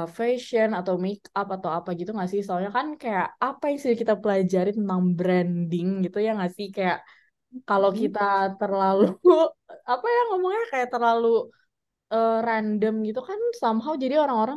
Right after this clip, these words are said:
Speaker 1: nggak tahu lo interestnya kemana. Dan mungkin emang ada selebgram atau influencer yang emang ya nggak ada fokusnya kemana. Cuman kan kayak lebih enak kalau punya fokus ke sesuatu gitu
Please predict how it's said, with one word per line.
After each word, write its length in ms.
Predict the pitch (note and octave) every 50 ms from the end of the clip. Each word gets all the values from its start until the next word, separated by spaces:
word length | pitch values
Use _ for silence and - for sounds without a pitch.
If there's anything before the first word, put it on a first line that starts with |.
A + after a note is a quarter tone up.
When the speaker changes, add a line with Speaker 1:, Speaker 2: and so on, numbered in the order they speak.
| C#4+
Speaker 1:
nggak 140 | A#3 G#3 G3+ F#3
tahu 100 | G3 G#3+ A#3
lo 60 | A#3 F#3 - F#3+
interestnya 420 | F#3+ F#3 F#3 F3+ F3+ - - F#3+ F#3+
kemana. 320 | F#3 F3 D#3+ C#3+ D3+ D#3+ E3 D#3+ D#3+
Dan 120 | D#3+ D#3+ E3 E3+ E3
mungkin 320 | E3 E3 F3 - C4 C#4+ D4+ C#4+ - - G#3
emang 200 | G3 F#3+ F3+ - E3 E3
ada 220 | E3+ E3+ F3 F#3+ G#3 G#3 - - - - - - - _ _ _
selebgram 580 | - F#3+ F3 E3+ E3 E3 E3 - - F#3 F#3+ G3 G3+
atau 120 | F#3+ F#3+ E3+
influencer 520 | E3+ E3 - F3 E3 D#3 D#3 D#3+ - G#3 G3+ F#3+
yang 100 | E3+ E3+ - E3
emang 200 | E3 D#3+ D#3 D#3 D#3+ - - - - - - _ _ _ -
ya 60 | F#3 F#3 F3+
nggak 140 | F3+ F3 E3 E3+
ada 100 | E3+ E3+ D#3+ -
fokusnya 380 | F#3 E3+ - - F3+ F3+ F#3 E3+ F3
kemana. 360 | E3+ E3 D#3+ D#3 D3+ D#3 D#3+ E3 E3+ E3 E3 F3+ -
Cuman 200 | G3+ F#3+ G#3 A3 A3+
kan 80 | C4+ C#4 C#4+ -
kayak 200 | C4 A3+ G3+ - F#3
lebih 160 | F#3 F3+ F3+ E3+ E3+
enak 160 | E3+ F3+ F3+ -
kalau 140 | F3+ E3+ E3 E3 E3 - _ _ -
punya 200 | F#3 F3+ F3 E3+ E3 -
fokus 340 | - F3 - - - F3+ F3+ F3+ - -
ke 60 | F3 F3+ -
sesuatu 320 | E3+ - - E3 D#3+ - E3 D#3 D#3+
gitu 100 | E3